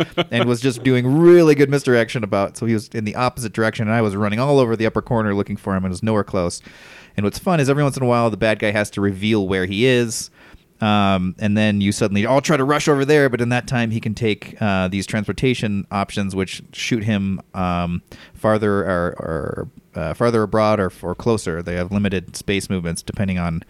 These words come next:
Speaker 2: what they are. So it's a really fun game and still holds up quite well, actually.
Speaker 1: Yeah, it, uh, everything I've heard is, uh, that it is, is an exceptional game.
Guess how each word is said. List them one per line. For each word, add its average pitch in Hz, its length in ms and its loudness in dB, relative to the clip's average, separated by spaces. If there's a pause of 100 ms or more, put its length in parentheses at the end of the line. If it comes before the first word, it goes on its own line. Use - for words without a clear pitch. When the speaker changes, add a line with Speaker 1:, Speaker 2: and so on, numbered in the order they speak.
(260)
Speaker 2:
what - 160 -6
they 95 100 0
are. 82 140 -2
So - 140 -4
it's 120 180 -2
a - 20 2
really 226 160 4
fun 170 200 -4
game 151 200 -6
and 127 100 -6
still 127 180 -2
holds 117 180 0
up 101 220 -6
quite 127 180 0
well, 90 180 0
actually. - 360 -12 (1080)
Speaker 1:
Yeah, 160 160 0 (200)
it, 120 300 -8
uh, 104 360 -2 (140)
everything 107 360 -4
I've 101 160 -6 (200)
heard 113 300 -8
is, 101 240 -6
uh, 95 320 -8 (440)
that 98 160 -10
it 98 180 -10
is, 95 420 -6
is 101 380 -12
an 98 80 -10
exceptional 92 580 -10
game. - 300 -14